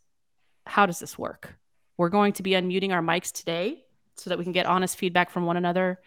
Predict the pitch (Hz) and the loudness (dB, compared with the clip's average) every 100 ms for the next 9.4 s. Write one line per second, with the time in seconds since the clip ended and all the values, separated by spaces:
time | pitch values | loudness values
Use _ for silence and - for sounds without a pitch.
0 | _ _ _ _ _ _ _ - 247 233 | _ _ _ _ _ _ _ -4 0 2
1 | - 214 202 - 214 190 196 - 180 - | 4 4 4 0 0 2 2 0 -2 -2
2 | 180 180 185 175 175 170 180 170 165 165 | -2 -2 0 -2 -2 -4 -2 0 2 0
3 | 165 160 _ _ - 165 - 262 311 - | -2 -8 _ _ -4 -4 -2 -4 -2 2
4 | 160 165 160 - - _ - - 170 170 | 2 2 -2 -6 -16 _ -20 -10 -2 -2
5 | 165 170 170 165 160 - 165 160 165 - | 0 -2 0 -2 -4 -2 -2 -2 -4 -4
6 | - 165 - 156 156 - - 208 - 285 | -4 -4 -4 -6 -4 -6 -2 -4 0 -2
7 | 311 311 - _ _ _ _ - 202 269 | -2 -6 -10 _ _ _ _ -2 6 6
8 | 370 349 294 247 226 208 - - - - | 6 2 4 4 6 4 2 0 -4 2
9 | 208 190 180 | 2 4 0